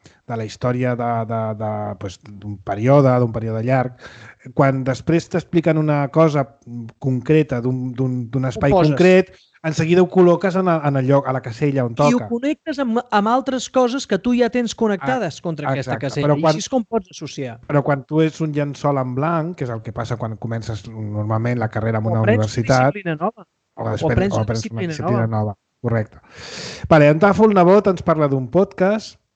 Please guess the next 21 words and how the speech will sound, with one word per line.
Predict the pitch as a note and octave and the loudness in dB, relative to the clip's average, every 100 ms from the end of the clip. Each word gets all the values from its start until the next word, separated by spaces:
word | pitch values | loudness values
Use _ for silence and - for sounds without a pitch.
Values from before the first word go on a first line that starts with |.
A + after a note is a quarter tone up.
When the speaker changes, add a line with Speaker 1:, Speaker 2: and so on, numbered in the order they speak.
| _ _ _ _ _ - | _ _ _ _ _ -2
Speaker 1:
Eh, | C#3+ C#3+ C#3+ | 2 2 0
és | - | -2
un | D#3 D3+ | -4 -2
episodi | C3+ C#3 A#2+ D3+ C#3+ | -4 -4 0 2 2
humorístic | C#3 C3+ C3+ E3+ - D#3 C3 | 0 0 -2 -2 -4 -6 -4
de | C3+ | -2
Las | C3 A#2+ B2+ | -2 -4 -2
Noches | D3 C#3 C#3+ C3+ A2+ | -4 -2 -4 -4 0
de | B2+ | 0
Ortega, | A#2 G#2+ G#2+ D3+ C3+ C#3+ | 0 -2 -4 -2 -2 -4
que | C#3+ | -6
és | |
com | - A2+ | -6 -4
es | G#2+ | -2
diu | A2+ A2+ | 0 0
el | A2+ | 2
podcast, | D#3 E3 - D#3+ F#3 - _ - - - _ | 2 2 2 -2 -2 -10 _ -20 -20 -20 _
que | - | 0
parla | - E3+ F#3 | 2 2 2
sobre | - E3+ E3 | 0 0 0
sèries, | - D3+ B2+ A2 - | 0 -2 -2 -10 -16